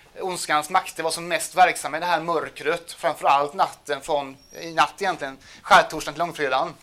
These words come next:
Så vi får vara vaksamma nu <laughs> efter ikväll helt enkelt, va? Det var det som mest, eh, läskigt så att säga. Det fanns ju till och med en tro på att vissa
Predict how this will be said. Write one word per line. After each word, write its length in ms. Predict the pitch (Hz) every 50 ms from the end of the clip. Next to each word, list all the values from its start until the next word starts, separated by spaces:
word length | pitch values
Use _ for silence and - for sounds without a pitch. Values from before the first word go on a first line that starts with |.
| - -
Så 120 | - -
vi 40 | 151
får 80 | 160
vara 100 | 151 147
vaksamma 360 | 160 170 165 - - 139 147 160
nu 220 | 170 151 147 151 - - - - - -
<laughs> 300 | - - - - - -
efter 300 | - 147 - - - 151
ikväll 280 | 151 - 165 156 143 147
helt 140 | 165 160
enkelt, 260 | 185 170 147 135 131 -
va? 160 | 131 139 143 - - - - -
Det 60 | -
var 80 | 156 165
det 60 | 151
som 180 | - 156 151 156
mest, 440 | 165 147 - - - - - -
eh, 200 | 147 143 139 139 131 - - - - - - - - - - -
läskigt 460 | - 147 170 - - - - - 135
så 80 | - 151
att 60 | 147
säga. 300 | 185 175 156 139 131 131
Det 380 | 127 131 - - - - - -
fanns 160 | 165 151 143
ju 60 | 151
till 100 | 139 170
och 40 | 165
med 80 | 160
en 60 | 151 151
tro 180 | - 165 156 135
på 180 | - - 156
att 220 | 147 143 - - -
vissa 480 | 156 165 156 - 151 139 139 135 135